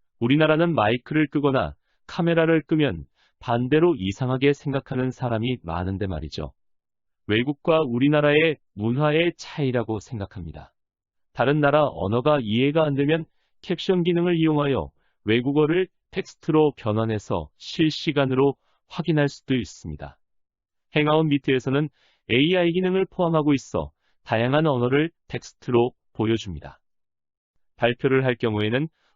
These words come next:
본인의 화면을 공유할 수 있습니다. 웹브라우저도 가능하고 특정 애플리케이션도 공유 가능합니다. 구글 슬라이드로 작성한 프레젠테이션 문서를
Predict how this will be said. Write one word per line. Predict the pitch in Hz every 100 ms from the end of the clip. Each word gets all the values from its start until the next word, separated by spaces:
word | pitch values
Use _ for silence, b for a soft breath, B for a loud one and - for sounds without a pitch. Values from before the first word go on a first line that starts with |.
| _
본인의 | 120 127 151 170
화면을 | - 160 143 156 160 -
공유할 | - 110 123 127
수 | 117 - 113
있습니다. | 92 - 85 78 69 - _ _ _ _ _ _ -
웹브라우저도 | 113 - 156 147 139 147 147 151
가능하고 | - 107 104 104 98 92 - _ _ -
특정 | 175 - 190 135
애플리케이션도 | 104 156 143 - 139 131 127 120 139 151 _ _
공유 | _ 110 113 127 -
가능합니다. | - 98 101 101 78 73 69 _ _ _ _ _ _ _ -
구글 | 127 147 160
슬라이드로 | - 135 131 131 123 131 120 - _ _
작성한 | - 123 - 113 120 101 -
프레젠테이션 | - 139 135 131 139 127 127 127 110
문서를 | 101 107 117 113 123